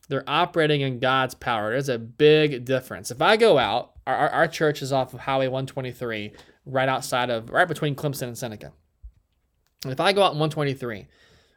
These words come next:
and I hold my hands up to stop traffic, um, uh, people might avoid hitting me because they're nice, <laughs> right? Um, but they're gonna whiz right past me 'cause I have no authority, no authority to do it. Now, if I go out there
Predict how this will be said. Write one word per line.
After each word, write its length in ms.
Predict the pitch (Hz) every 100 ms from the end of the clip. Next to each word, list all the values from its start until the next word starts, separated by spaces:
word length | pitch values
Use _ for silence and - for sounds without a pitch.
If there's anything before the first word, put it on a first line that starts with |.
| -
and 120 | 131
I 40 |
hold 200 | 156 190
my 120 | 165 147
hands 300 | 156 151 139
up 80 |
to 60 | 117
stop 320 | - 139 120
traffic, 580 | - 120 95 - - - _ _ _ _ _ _ -
um, 340 | 117 110 - _ _ _ _ _ -
uh, 60 | - - -
people 640 | - 202 220 131 120 - - _ _
might 560 | 139 143 165 208 247 -
avoid 340 | 143 135 143 135
hitting 280 | 143 135 123
me 180 | 120
because 280 | 120 123 117
they're 140 | 117 110
nice, 460 | 113 104 - - - 175
<laughs> 100 | 190
right? 440 | 139 135 139 147 - - - - -
Um, 460 | 143 135 - - _ 156
but 180 | 147 151
they're 120 | 220
gonna 180 | 247 175
whiz 260 | 151 139
right 360 | 135 143 160 -
past 360 | - 139 151
me 300 | 175 180 202 - _
'cause 120 | 143
I 120 | 165 175
have 220 | 147 131
no 440 | 135 143 147 147
authority, 580 | 135 - 113 104 82 117 _ - 160
no 160 | 196
authority 400 | 202 196 170 160
to 140 | 147 127
do 120 | 104
it. 80 | 107
Now, 140 | 135
if 80 | 147
I 160 | 233
go 180 | 302 254
out 240 | 151 127 123
there 320 | 110 110